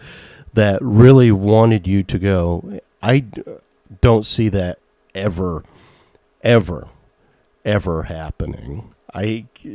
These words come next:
do not see myself falling in love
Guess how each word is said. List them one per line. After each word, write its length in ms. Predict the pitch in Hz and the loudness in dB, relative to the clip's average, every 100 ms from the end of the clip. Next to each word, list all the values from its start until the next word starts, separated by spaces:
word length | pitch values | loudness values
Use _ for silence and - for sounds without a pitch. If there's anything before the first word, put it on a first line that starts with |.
| 143 | -10
do 180 | 113 139 | 2 6
not 320 | 147 135 - | 6 6 2
see 200 | - 120 | -2 0
myself 560 | 101 95 87 101 87 85 | 2 0 -2 -2 -2 -2
falling 400 | 98 113 113 110 | -2 0 2 0
in 160 | 98 | -2
love 400 | 92 90 85 80 | -2 -4 -6 -10